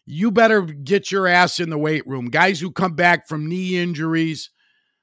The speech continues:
there, there's very few of them like Barkley or Adrian Peterson of the Vikings, who blew out an A C L and in the very next season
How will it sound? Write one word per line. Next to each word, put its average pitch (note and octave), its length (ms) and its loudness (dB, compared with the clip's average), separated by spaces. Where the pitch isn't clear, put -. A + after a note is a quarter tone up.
there, E3 280 -2
there's D3+ 280 -4
very G#3 520 0
few E3+ 380 -2
of A#2 160 -8
them A2 220 -6
like A2 300 -6
Barkley B2 680 -2
or D3+ 260 -2
Adrian D#3 680 -4
Peterson C#3+ 600 -4
of G#2+ 100 -12
the B2+ 80 -8
Vikings, A#2+ 600 -8
who D#3+ 120 -2
blew G3 320 0
out F3 200 4
an E3 120 0
A D#3+ 200 -4
C C3+ 360 -2
L A#2 360 -4
and G#3 160 2
in G3 120 2
the F3 80 0
very G3+ 500 2
next F3+ 380 -2
season D3 640 -4